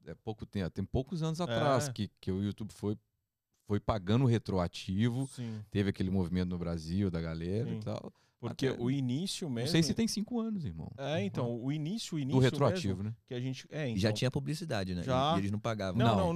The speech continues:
Speaker 2: no, no
Speaker 1: É.
Speaker 2: início não tinha,
Speaker 1: Não,
Speaker 2: porque a
Speaker 3: não
Speaker 2: gente
Speaker 3: tinha.
Speaker 2: começou a usar em dois mil e dez e não, e, e, e, e não rolava, tipo,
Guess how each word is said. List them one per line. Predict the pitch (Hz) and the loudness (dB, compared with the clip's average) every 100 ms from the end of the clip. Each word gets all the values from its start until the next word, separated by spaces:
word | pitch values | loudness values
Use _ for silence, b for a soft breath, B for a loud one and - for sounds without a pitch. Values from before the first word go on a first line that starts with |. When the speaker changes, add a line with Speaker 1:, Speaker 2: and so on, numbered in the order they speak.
| 185 | -2
Speaker 2:
no, | 160 | -2
no | 180 | 2
Speaker 1:
É. | 190 | 2
Speaker 2:
início | 233 - 240 | 2 -2 -2
não | 220 247 | -2 -2
tinha, | - 202 208 151 | -4 -2 0 2
Speaker 1:
Não, | 107 | 2
Speaker 2:
porque | 139 170 | 0 0
a | |
Speaker 3:
não | 165 | 0
Speaker 2:
gente | 180 | -2
Speaker 3:
tinha. | 175 | -2
Speaker 2:
começou | 190 180 190 165 | 0 0 0 -2
a | |
usar | 120 147 175 143 | 0 0 2 0
em | 131 | 0
dois | 127 131 | 0 0
mil | 127 147 147 | 0 -2 -2
e | 120 | -2
dez | 117 151 165 113 - - - | 0 0 0 -4 -8 -16 -10
e | 139 | -8
não, | 180 214 | -6 -8
e, | 139 147 - | -8 -10 -8
e, | 123 131 131 135 131 | -6 -6 -6 -8 -8
e, | 127 | -4
e | 143 | -2
não | 156 | -2
rolava, | 180 220 160 190 185 120 | -2 -2 -2 -2 -4 -6
tipo, | - - | -8 -10